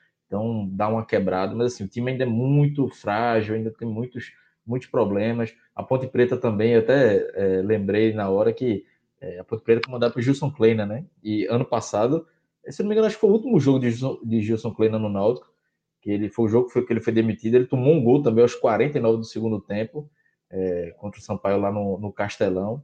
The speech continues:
Dessa vez tomou de novo, já deve ter criado um trauma, né? Assim, foi um jogo bem ruim, e pro Sampaio ficou mais a, a vitória mesmo, porque já vinha de dois empates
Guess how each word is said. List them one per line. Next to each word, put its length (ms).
Dessa 300
vez 200
tomou 220
de 80
novo, 200
já 80
deve 180
ter 100
criado 280
um 80
trauma, 360
né? 100
Assim, 180
foi 140
um 40
jogo 200
bem 160
ruim, 240
e 40
pro 160
Sampaio 380
ficou 160
mais 260
a, 240
a 120
vitória 480
mesmo, 300
porque 160
já 120
vinha 180
de 80
dois 240
empates 460